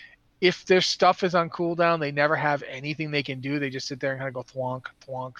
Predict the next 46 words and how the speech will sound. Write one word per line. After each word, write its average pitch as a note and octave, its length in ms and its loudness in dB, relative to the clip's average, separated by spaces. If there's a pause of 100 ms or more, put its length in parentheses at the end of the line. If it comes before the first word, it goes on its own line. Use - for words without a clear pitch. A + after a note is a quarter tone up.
(100)
thwonk. C3 280 -8 (720)
I C#3+ 80 4
don't D3+ 300 2
like D3 200 2
how C3+ 160 2
Paladins C3 480 0
feel B2 160 -6
to B2+ 80 -10
level. A#2 320 -8 (120)
I F3 100 2
can B3+ 120 0
play A#3 120 6
them F#3+ 100 4
just E3 160 0
fine F3+ 220 8
at C3+ 80 -4
max D3+ 260 -2
level. C3+ 220 -2
My C3+ 180 -4 (180)
current D#3 280 -4
Paladin C3 340 -2
I'm C3+ 120 -6
playing C#3 280 -2
right D#3 160 -2
now, E3+ 240 2 (720)
I B2+ 80 -2
don't E3 120 6
have D3+ 100 4
any D#3+ 120 2
problem D3+ 280 6
with B2+ 80 -4
that. C3+ 320 2 (460)
But C3+ 180 0
it's, - 460 2 (180)
it's C3 180 -6
the C#3+ 140 -2
leveling. B2 500 -2 (260)
Leveling C#3 420 -2
always C3+ 380 -2
feels B2+ 220 -6
bad B2+ 240 -2
in A#2+ 60 -10
a A#2+ 40 -6
Paladin B2 420 -4
to B2 100 -14
me. A#2 180 -10